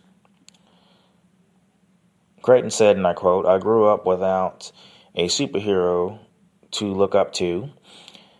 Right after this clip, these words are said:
I, uh, gravitated to Spider-Man when I was a kid, primarily because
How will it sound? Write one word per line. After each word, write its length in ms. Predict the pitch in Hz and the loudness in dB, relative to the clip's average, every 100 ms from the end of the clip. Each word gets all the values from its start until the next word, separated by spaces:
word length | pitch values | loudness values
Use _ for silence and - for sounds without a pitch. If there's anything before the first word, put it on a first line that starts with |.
| _ | _
I, 180 | 92 92 | 2 4
uh, 500 | 87 92 87 85 85 - - - | 4 4 2 -2 -6 -14 -20 -2
gravitated 720 | 110 110 107 113 101 107 107 | 0 0 -2 -2 0 -2 -6
to 180 | - 95 | -8 -6
Spider-Man 800 | - 104 98 95 95 95 120 185 _ _ _ _ _ _ | 2 4 4 2 -2 -4 -6 -10 _ _ _ _ _ _
when 140 | - | -2
I 80 | 98 | 2
was 100 | 90 | 2
a 60 | - | -2
kid, 340 | - 90 104 | -4 -4 -4
primarily 540 | - 117 101 92 92 92 | -2 -2 0 0 0 -2
because 640 | 92 - 92 90 90 - | -6 -2 -2 0 -4 -8